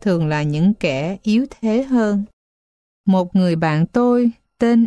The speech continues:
L là một giáo viên dạy văn có chia sẻ rằng,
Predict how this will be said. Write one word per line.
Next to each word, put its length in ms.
L 300
là 220
một 300
giáo 200
viên 500
dạy 200
văn 400
có 180
chia 300
sẻ 340
rằng, 340